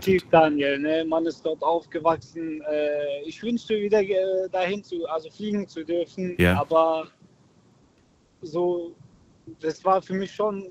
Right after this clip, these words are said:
Speaker 1: ein Schock meines Lebens, wirklich. Die ersten drei, vier Jahre hab ich, äh, wirklich mit keinem Mensch gesprochen, nicht mal mit, mit, mit meinem Onkel, der mir ein neues Leben geschenkt hat.
Speaker 2: Mhm.
Speaker 1: Ich hab,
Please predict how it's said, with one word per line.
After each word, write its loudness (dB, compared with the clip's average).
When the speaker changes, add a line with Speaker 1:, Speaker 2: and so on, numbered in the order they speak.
Speaker 1:
ein -18
Schock -2
meines -2
Lebens, 2
wirklich. -4
Die -6
ersten -4
drei, 2
vier -6
Jahre 0
hab -4
ich, -16
äh, -16
wirklich -8
mit -6
keinem 8
Mensch 2
gesprochen, 2
nicht -8
mal -2
mit, -6
mit, -4
mit -6
meinem 2
Onkel, 0
der 2
mir -4
ein -10
neues -4
Leben -2
geschenkt -6
hat. -4
Speaker 2:
Mhm. 2
Speaker 1:
Ich 2
hab, 6